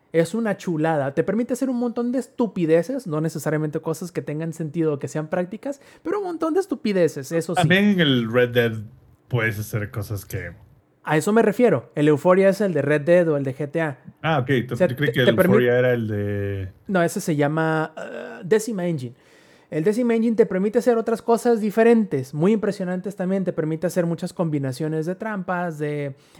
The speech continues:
Speaker 1: este, utilizar objetos diferentes.
Speaker 2: Décima.
Speaker 1: Eh, Decima Engine, ¿no?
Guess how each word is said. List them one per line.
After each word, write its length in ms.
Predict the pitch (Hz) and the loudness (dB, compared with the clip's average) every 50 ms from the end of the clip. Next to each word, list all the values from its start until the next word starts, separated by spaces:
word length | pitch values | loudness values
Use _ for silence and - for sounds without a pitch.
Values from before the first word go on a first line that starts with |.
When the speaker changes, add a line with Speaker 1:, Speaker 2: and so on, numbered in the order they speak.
| _ _ | _ _
Speaker 1:
este, 520 | - 139 139 - _ 160 151 143 143 139 | -8 -8 -8 -6 _ 0 0 2 2 0
utilizar 380 | 143 139 143 147 147 131 170 160 | 0 -2 -2 -2 -2 -2 -2 -2
objetos 380 | 170 165 - 190 180 185 175 - | -2 -2 -2 -2 0 0 -2 -2
diferentes. 380 | 160 - - 123 131 127 127 | -2 -4 -2 -2 0 0 0
Speaker 2:
Décima. 280 | 131 117 110 104 98 - _ _ _ _ - 131 - _ _ _ _ _ _ | 0 -2 -2 -4 -6 -10 _ _ _ _ -8 -8 -8 _ _ _ _ _ _
Speaker 1:
Eh, 140 | - - - - | -16 -16 -12 -6
Decima 340 | 170 170 156 143 147 139 135 | -4 -4 -2 -2 -2 -2 -2
Engine, 240 | 139 127 123 139 | -2 -4 -4 -6
¿no? 60 | 196 | -8